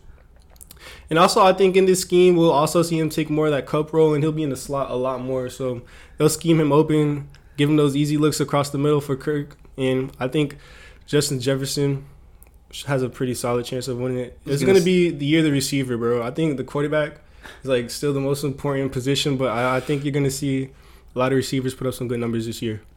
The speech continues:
Speaker 2: I was gonna say, you gotta look into how many Vikings, uh, games are prime time.
Speaker 1: <laughs>
Speaker 2: It must be a career low for Kirk Cousins, hopefully.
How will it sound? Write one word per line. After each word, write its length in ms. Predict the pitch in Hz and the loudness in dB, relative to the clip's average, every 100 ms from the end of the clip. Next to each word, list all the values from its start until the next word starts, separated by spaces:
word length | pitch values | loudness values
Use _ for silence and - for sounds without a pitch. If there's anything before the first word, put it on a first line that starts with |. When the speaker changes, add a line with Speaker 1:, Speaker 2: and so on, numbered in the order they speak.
| - | -10
Speaker 2:
I 40 | |
was 80 | 123 | -4
gonna 140 | 117 | -4
say, 200 | 113 120 | -2 0
you 100 | 117 | 2
gotta 160 | 117 107 | 2 2
look 200 | 110 110 | 2 -2
into 220 | 110 110 | -4 -4
how 80 | 110 | -4
many 180 | 110 110 | -4 -6
Vikings, 680 | 110 110 110 107 107 104 - 98 | -4 -4 -4 -6 -6 -8 -10 -8
uh, 340 | 110 107 101 98 113 | -4 -2 -2 -4 -6
games 300 | 113 110 - | -4 -4 -6
are 40 | |
prime 320 | 95 107 110 | -6 -4 -4
time. 360 | 107 101 92 104 - - - - | -4 -6 -8 -12 -18 -20 -20 -10
Speaker 1:
<laughs> 200 | - - | 0 2
Speaker 2:
It 720 | 175 185 - - - - 113 123 | 4 2 0 -4 -8 -6 -2 2
must 220 | 123 - | 0 0
be 160 | 113 | 0
a 40 | 110 | 0
career 380 | - 117 110 107 | 0 2 2 0
low 220 | 110 110 | 0 -2
for 160 | - 101 | -2 -8
Kirk 240 | - 107 | -4 -6
Cousins, 380 | - 107 107 107 | -2 -4 -4 -4
hopefully. 520 | 110 104 107 107 104 | -4 -4 -4 -4 -6